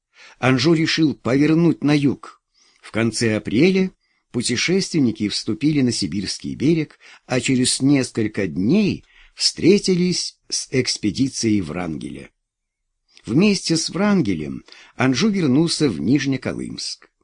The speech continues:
Добраться до Устьянска в распутицу было почти невозможно. Пётр Фёдорович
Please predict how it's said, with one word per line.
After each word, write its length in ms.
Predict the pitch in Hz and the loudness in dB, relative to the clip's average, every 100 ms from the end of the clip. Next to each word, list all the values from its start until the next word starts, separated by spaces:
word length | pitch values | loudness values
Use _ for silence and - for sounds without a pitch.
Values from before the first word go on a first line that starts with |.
| _ _ | _ _
Добраться 720 | - 143 151 175 147 - - 113 | -4 0 2 2 0 -2 -6 -2
до 240 | 117 - | -2 -2
Устьянска 1000 | 131 123 - - 135 196 185 - - 78 | -2 -2 -4 -4 0 0 0 -2 -6 -10
в 60 | 85 | -6
распутицу 680 | 117 - - 214 190 175 175 | -6 -6 -6 -6 -6 -4 -2
было 220 | 165 165 | 0 -2
почти 320 | 165 160 - | -2 -6 -2
невозможно. 800 | 160 151 147 151 107 - 57 62 _ _ _ _ _ _ _ | -2 0 0 0 0 -4 -12 -14 _ _ _ _ _ _ _
Пётр 320 | - 139 151 143 | -2 0 0 -2
Фёдорович 720 | 123 143 143 147 143 - | -2 0 0 -2 -4 -6